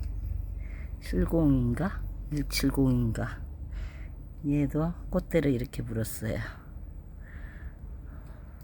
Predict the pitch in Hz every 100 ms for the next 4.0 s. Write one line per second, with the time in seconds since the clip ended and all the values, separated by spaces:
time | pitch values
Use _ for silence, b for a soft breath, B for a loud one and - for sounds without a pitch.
0 | B B B B B B B - - -
1 | 175 180 180 - 165 160 196 202 B B
2 | B - - B B - - 170 160 160
3 | 160 160 143 147 151 165 - 160 151 -